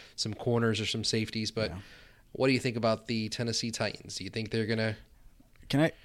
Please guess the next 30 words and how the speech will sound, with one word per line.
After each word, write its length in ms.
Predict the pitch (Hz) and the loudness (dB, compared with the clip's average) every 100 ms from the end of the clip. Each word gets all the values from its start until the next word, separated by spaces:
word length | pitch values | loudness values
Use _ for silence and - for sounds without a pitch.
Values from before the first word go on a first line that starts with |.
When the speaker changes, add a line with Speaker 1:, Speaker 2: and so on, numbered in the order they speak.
| - - | -20 -6
Speaker 2:
Yeah, 100 | 120 - | -6 -2
I'm 100 | 117 | 8
just 140 | 143 - | 8 8
gonna 80 | 107 | 4
say 120 | 95 | 6
something. 340 | 92 82 82 - | 2 0 -2 -6
Tennessee 320 | - 165 147 | 2 4 6
Titans 340 | 127 135 131 117 | 4 4 4 2
are 80 | 101 | 2
the 160 | 101 | 2
least 400 | 90 92 107 107 | 2 2 2 2
interesting 400 | 107 95 90 90 | 0 0 0 0
team 380 | - 82 78 82 - - - | -2 -4 -6 -8 -12 -20 -8
Speaker 1:
I 80 | 104 | -4
agree. 200 | 101 - | -4 -2
Speaker 2:
in 100 | 98 | 0
the 120 | 92 80 | 2 2
N 80 | 76 | -2
F 120 | - | -4
L. 220 | 76 - - - - - | -6 -8 -14 -20 -12 -10
Like, 120 | - | -4
I 160 | 113 127 | 4 4
just 340 | 120 104 - | 8 6 6
Speaker 1:
Wait. 60 | 95 | 2
Speaker 2:
do 60 | 92 | 4
not 260 | 87 82 | 4 2
give 140 | 87 80 | -2 0
a 40 | |
shit 360 | - 80 - - - | 0 -2 -10 -20 -12
Speaker 1:
Hold 220 | 107 - | -10 -10